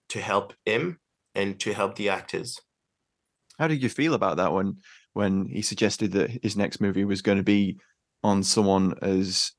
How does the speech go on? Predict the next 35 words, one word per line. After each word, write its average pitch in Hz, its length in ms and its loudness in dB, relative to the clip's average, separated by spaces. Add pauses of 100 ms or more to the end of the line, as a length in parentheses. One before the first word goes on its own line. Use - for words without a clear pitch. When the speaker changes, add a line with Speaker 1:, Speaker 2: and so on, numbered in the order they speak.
(160)
Speaker 2:
historically 104 520 0
huge 104 440 2
as 98 140 -4
Napoleon? 78 400 -4
What 104 140 0
did 107 120 -12
you 107 60 -2
think 117 240 0
about - 220 -4
that? - 180 0 (540)
Speaker 1:
Well, 139 160 -2
he 131 40 -6
did 170 160 -2
a 143 60 0
movie 131 360 -2
in 101 80 -4
between, 101 440 -4
which 90 160 -8
was 104 200 -2
Gucci. 98 640 -4
<laughs> - 20 -8 (720)
Speaker 2:
Of 120 120 2
course, 135 260 2
Speaker 1:
And, 123 180 -2
Speaker 2:
yeah, 117 260 2
Speaker 1:
and 123 280 -2
Speaker 2:
yeah. 113 160 4
Speaker 1:
then, 135 80 -4
uh, 127 420 0
and 120 200 -2
then 127 160 0
he 110 80 -6
did 107 200 -10
that. 104 240 -4 (540)
Um, 120 420 -2